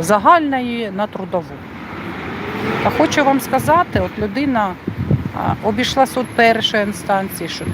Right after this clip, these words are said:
суд другої інстанції, Київ. А вона повиігрувала дуже багато судів. А у нас мародери, мародери не хочуть виконувати рішення судів. І що ми вирішили зробити?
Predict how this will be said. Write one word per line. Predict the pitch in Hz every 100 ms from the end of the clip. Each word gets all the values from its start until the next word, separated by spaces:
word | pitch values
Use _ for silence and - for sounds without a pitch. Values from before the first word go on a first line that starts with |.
| -
суд | 175
другої | - 196 208 190 185
інстанції, | 185 - 190 175 175 - - - - -
Київ. | 214 214 202 180 185 - - - - - - -
А | 175
вона | 175 208
повиігрувала | 220 202 208 214 190 190 185 185
дуже | 196 190
багато | 185 180 180
судів. | 175 - 160 185 190 - - - - - - -
А | 185 190
у |
нас | 226 247 240 185
мародери, | 202 220 208 302 339 233 151 151 - - 170
мародери | 180 190 185 165 143 160 165 180
не | 320
хочуть | - 294 285 240 240 -
виконувати | 208 - 202 190 180 170 175
рішення | 170 165 175 165
судів. | 147 - 147 147 - - - - -
І |
що | 220 370
ми | 311
вирішили | 247 226 220 214 190
зробити? | 170 165 156 147 147